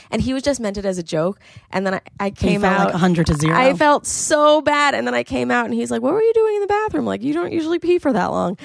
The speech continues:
Speaker 1: And I was like, "I felt bad 'cause you said that I peed." And he was like, "Oh my God, no." He's like, "Dude, like, I love that you squirt. I think it's amazing. I was just trying to make a joke. That's, like,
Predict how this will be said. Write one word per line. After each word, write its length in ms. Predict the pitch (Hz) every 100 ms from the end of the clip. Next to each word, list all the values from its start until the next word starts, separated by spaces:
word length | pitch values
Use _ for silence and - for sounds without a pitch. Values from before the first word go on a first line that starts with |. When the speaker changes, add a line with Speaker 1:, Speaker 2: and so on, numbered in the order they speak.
| - - - _
Speaker 1:
And 100 | 226
I 80 | 233
was 160 | 233 233
like, 280 | 226 226 _ _ _ _
"I 80 | 220
felt 220 | 247 302
bad 260 | 277 370 269
'cause 160 | 202 196
you 100 | 214
said 380 | 214 233 233 - _
that 100 | 214
I 120 | 220
peed." 460 | 220 269 302 139 - _ _ _ _ _ _ _
And 120 | - 214
he 100 | 208
was 200 | 214 214
like, 220 | 208 -
"Oh 120 | - 220
my 100 | 247
God, 240 | 247 247
no." 220 | 185 233 247
He's 160 | 220 226
like, 120 | 214 - - -
"Dude, 260 | 277 285
like, 160 | 214 208
I 140 | 180 240
love 200 | 254 269
that 140 | 240
you 80 | 214
squirt. 240 | 185 175 -
I 100 | 214
think 160 | 254
it's 100 | 247
amazing. 340 | 233 233 233 190
I 180 | 214
was 100 | 226
just 140 | 240 262
trying 160 | 254
to 60 | 240
make 120 | 233
a 60 | 214
joke. 240 | 240 220 -
That's, 180 | 247
like, 160 | 330 302